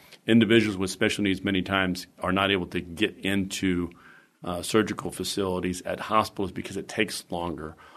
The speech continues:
Also, many of the facilities are not built to deal with some of the issues that, uh, meltdowns and things like that. We handle all that in respect to how we built it.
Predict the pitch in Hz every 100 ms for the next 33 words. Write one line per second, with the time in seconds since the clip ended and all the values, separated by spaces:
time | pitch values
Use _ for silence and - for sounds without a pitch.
0 | - - 101 110 104 92 104 95 90 -
1 | 101 95 92 90 87 87 95 92 78 92
2 | 95 95 87 82 - 101 82 85 92 95
3 | - 90 85 82 - _ 87 85 82 82
4 | 82 - - _ - 92 95 95 95 87
5 | 87 85 95 90 87 87 92 - 98 95
6 | - 104 104 92 87 87 82 85 82 85
7 | 85 82 - 90 - 90 87 85 85 73
8 | 92 90 87 80 71